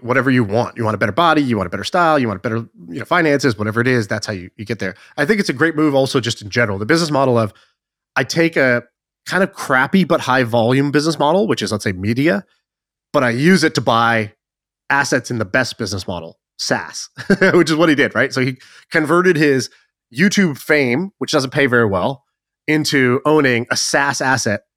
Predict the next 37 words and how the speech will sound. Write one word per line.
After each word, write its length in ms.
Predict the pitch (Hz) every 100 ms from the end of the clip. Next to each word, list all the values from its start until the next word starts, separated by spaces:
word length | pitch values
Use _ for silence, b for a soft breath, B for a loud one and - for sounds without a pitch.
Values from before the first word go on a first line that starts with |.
| _
which 160 | - 110
is, 100 | 113
like, 160 | 110 113
one 120 | 123
of 80 | 101
the, 60 | -
SaaS 320 | - 131 110 107
is 80 |
one 140 | 107 104
of 20 |
the 60 | 95
best 400 | - 147 - -
business 240 | 117 107
models 280 | 104 95 92
out 180 | 98 92
there. 120 | 82
So 140 | 107
good 220 | 101 151
move 280 | 135 127 104
by 160 | 123 104
Alex, 420 | 101 92 90 -
uh, 300 | 107 95 92 107 _ _
on 80 | 120
that 100 | 110
one, 100 | 107
and 160 | 98 92
congrats 480 | 117 101 117 110 -
to, 320 | - 110 104 - _ _
to 160 | - 117
all 180 | 131 123
involved 380 | 110 110 107 98
on 100 | 101
the, 220 | 95 95
on 100 | 110
the 60 | 95
big 180 | 95 85 _
spike. 380 | - - 90 -